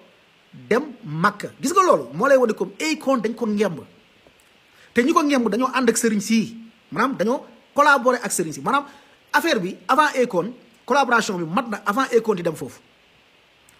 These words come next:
Avant Akon di dem foofu, lu ñu collaborer la bu yàgg, yàgg, yàgg, yàgg. Après nag, ba heure bi jotee, ñu ne Akon demal. Mu wax loolu. Bu fekkoon ñi ay jullit xàq lañ, bu fekkoon ñi diine moo leen tax a jóg, ba Akon waxee ni,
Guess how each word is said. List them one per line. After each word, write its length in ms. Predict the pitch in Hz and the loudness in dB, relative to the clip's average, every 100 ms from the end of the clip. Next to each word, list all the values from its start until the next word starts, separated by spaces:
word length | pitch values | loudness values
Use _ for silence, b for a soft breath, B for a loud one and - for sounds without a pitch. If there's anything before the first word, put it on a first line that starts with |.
| _ _ _ _ | _ _ _ _
Avant 280 | - 202 254 | -2 2 4
Akon 300 | 254 226 220 | 6 6 6
di 100 | 175 | 0
dem 120 | 180 202 | 0 0
foofu, 200 | 208 143 | -2 -2
lu 100 | 180 | -2
ñu 100 | 226 | -2
collaborer 440 | 226 214 196 214 | -2 -2 -2 0
la 60 | 196 | 0
bu 140 | 175 | 0
yàgg, 280 | 247 330 233 | -2 -2 0
yàgg, 280 | 226 208 170 | -2 -2 -6
yàgg, 180 | 165 147 | -10 -10
yàgg. 240 | 135 110 - _ _ _ _ _ _ _ _ _ _ _ _ _ _ _ _ _ | -16 -18 -20 _ _ _ _ _ _ _ _ _ _ _ _ _ _ _ _ _
Après 220 | 233 233 220 | -2 2 2
nag, 120 | 180 | 2
ba 100 | 247 | 6
heure 120 | 254 | 4
bi 80 | 208 | 6
jotee, 160 | 202 | 0
ñu 80 | 175 | 0
ne 60 | 180 | -4
Akon 260 | 185 180 165 | -6 -6 -8
demal. 200 | 160 151 107 _ _ _ _ _ _ _ _ _ _ _ _ - | -8 -10 -16 _ _ _ _ _ _ _ _ _ _ _ _ -10
Mu 100 | 143 | -4
wax 140 | 170 | -2
loolu. 160 | 156 120 104 _ _ _ _ _ _ _ B B - | -4 -10 -16 _ _ _ _ _ _ _ B B -10
Bu 80 | |
fekkoon 300 | 180 349 277 202 | -4 0 4 4
ñi 180 | 202 196 | 4 2
ay 120 | 190 | -2
jullit 180 | 160 208 | 0 -4
xàq 220 | 165 208 196 | -4 -6 -4
lañ, 160 | 147 | -6
bu 60 | 147 | 0
fekkoon 260 | 262 262 202 | 0 0 -2
ñi 120 | 180 | -2
diine 280 | 135 220 226 | 0 0 2
moo 120 | 185 | 0
leen 120 | 175 | -2
tax 100 | 175 | -4
a 60 | 156 | -8
jóg, 120 | 139 - B B B - | -12 -14 B B B -4
ba 140 | 156 196 | -2 2
Akon 280 | 302 277 247 | 2 6 4
waxee 260 | 247 220 190 | 6 4 2
ni, 140 | 185 | 0